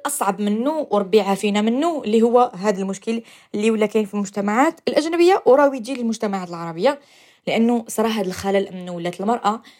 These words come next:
آه، حابه تكون ليدر وحابه تكون ناجحه، وهذا ماشي غلط، ماشي غلط، بصح لازم يكون كاين بالانس في الحياه.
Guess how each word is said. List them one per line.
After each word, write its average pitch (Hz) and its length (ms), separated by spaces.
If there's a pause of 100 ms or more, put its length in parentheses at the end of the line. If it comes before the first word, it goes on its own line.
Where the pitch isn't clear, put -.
(320)
آه، 185 240
حابه 185 300
تكون 196 240
ليدر 254 440
وحابه 190 300
تكون 190 300
ناجحه، 190 480
وهذا 277 160
ماشي 311 180
غلط، 196 500 (260)
ماشي 220 140
غلط، 196 320 (380)
بصح 269 200
لازم 247 160
يكون 233 180
كاين 208 240
بالانس 190 400
في - 60
الحياه. 156 360